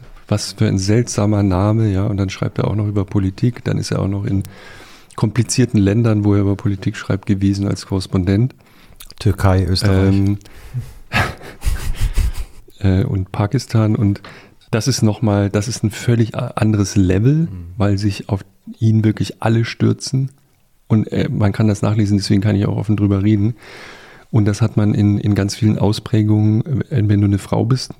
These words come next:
Speaker 1: glaub ich, da hattest du gerade gesagt, das glaub ich auch. Wenn du einen seltsamen Namen hast, hast du ein Problem, je nachdem, welchem Kulturkreis dieser Name zugerechnet wird.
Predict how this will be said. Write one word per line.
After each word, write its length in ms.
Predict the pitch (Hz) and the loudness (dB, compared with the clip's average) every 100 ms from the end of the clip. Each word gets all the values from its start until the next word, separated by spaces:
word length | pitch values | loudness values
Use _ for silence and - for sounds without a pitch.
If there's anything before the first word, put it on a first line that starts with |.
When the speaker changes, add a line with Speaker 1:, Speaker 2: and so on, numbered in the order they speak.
| - | -4
Speaker 1:
glaub 180 | 110 110 | -2 0
ich, 100 | 127 | -2
da 220 | 120 104 | 0 0
hattest 240 | 113 107 | 0 -2
du 40 | - | 0
gerade 140 | 110 | 0
gesagt, 260 | 107 107 95 | 2 0 -2
das 80 | |
glaub 160 | 101 98 | -2 -2
ich 100 | - | 0
auch. 260 | 107 127 - - - - - _ - - | 0 0 -2 -20 -20 -20 -20 _ -18 -2
Wenn 120 | 101 | 2
du 80 | 107 | 2
einen 80 | 104 | 2
seltsamen 460 | 107 107 104 104 | 0 0 0 0
Namen 300 | 101 117 135 | 2 2 2
hast, 360 | 131 131 - - _ _ _ _ - | 0 -4 -12 -20 _ _ _ _ -4
hast 240 | 120 - | -4 -2
du 40 | 123 | -2
ein 60 | |
Problem, 560 | 113 113 117 120 123 123 - | 0 0 0 0 0 -4 0
je 100 | 113 | 2
nachdem, 520 | 104 - 107 110 117 _ _ _ - | 2 0 2 2 0 _ _ _ -2
welchem 260 | 104 120 | 0 -2
Kulturkreis 600 | - 110 - 123 - 107 | -2 -4 0 -2 0 -2
dieser 200 | 110 107 | 0 0
Name 280 | 98 104 123 | 0 2 2
zugerechnet 540 | 120 120 113 113 117 117 | 0 -4 -2 0 0 2
wird. 200 | 113 | 0